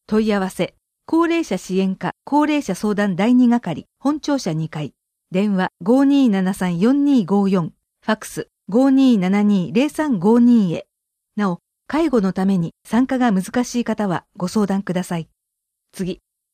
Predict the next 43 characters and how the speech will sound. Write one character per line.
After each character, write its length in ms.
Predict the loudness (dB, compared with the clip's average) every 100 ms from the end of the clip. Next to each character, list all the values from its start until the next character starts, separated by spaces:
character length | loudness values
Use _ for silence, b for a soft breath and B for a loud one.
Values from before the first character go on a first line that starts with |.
| _ _
ふ 160 | -2
れ 200 | 0 0
あ 80 | 0
い 180 | -2 -4
生 120 | -6 -4
き 200 | -2 -2
生 60 |
き 120 | -2
サ 140 | -4 -2
ロ 120 | -2
ン、 120 | -6 _ _ _
普 160 | -20 -14
及 300 | -4 -2 -2
啓 240 | -2 -2
発 220 | -2 -6
講 220 | -4 -2 -2
座、 160 | -6 -16 _ -8
オ 80 | -4
ン 100 | -4
ラ 100 | -4
イ 100 | -8
ン、 100 | -12 _ _ _ -10
講 200 | -6 -6
座。 220 | -6 -12 _ _ _ _ _ _ _ _
地 180 | -4 -4
域 160 | 0
の 140 | -2 -2
課 160 | -4
題 180 | -2 -4
と 260 | -4 -6 -6
支 140 | -10 -6 -2
え 200 | 0 0
合 60 |
い 80 | -2
活 240 | -4 -4 -2
動 140 | 0
に 140 | 0 -2
つ 140 | -4
い 80 | -4
て 120 | -6
考 280 | -6 -4 -2
え 160 | -4
る。 140 | -6